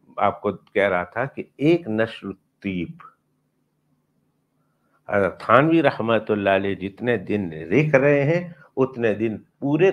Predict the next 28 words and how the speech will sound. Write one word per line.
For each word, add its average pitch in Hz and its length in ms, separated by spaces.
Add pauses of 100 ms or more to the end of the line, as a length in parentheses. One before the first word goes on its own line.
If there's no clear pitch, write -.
(100)
थाना 120 300
भवन 104 240
में 110 160
किसी 101 240
के 101 160
मरने 95 360
की 85 160
इत्तला 87 300
नहीं 85 200
आ 76 80
रही। - 140 (1800)
रसूल 127 380
पाक 113 280
सल्लल्लाहु 104 680
अलैहि 92 260
वसल्लम 98 500
का 95 220
तस्करा 101 520 (160)
जिस 214 360 (100)
गांव 175 480
में 285 220
किया 196 260
जाए, 123 360 (360)
करने 240 360
वाला 214 340
एक 302 360
हो, - 380 (200)
एक, 139 260